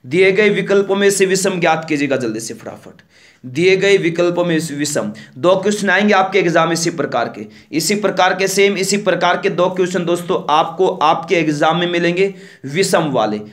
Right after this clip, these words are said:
ठीक है ना। अलग कौन सा इनमें से, असंगत का चयन करना। और आपने अभी तक क्लास को लाइक नहीं किया है,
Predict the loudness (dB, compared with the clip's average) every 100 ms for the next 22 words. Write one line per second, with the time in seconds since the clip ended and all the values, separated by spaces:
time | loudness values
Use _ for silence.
0 | -8 -4 0 0 -2 -6 -12 -2 2 4
1 | 2 -2 -4 -4 -2 -2 -2 -4 -4 -2
2 | -2 0 0 0 2 0 2 0 0 -4
3 | -6 -6 -10 -16 -18 -2 2 4 2 0
4 | -2 -2 0 2 2 0 0 2 2 2
5 | -2 -2 -2 -2 -4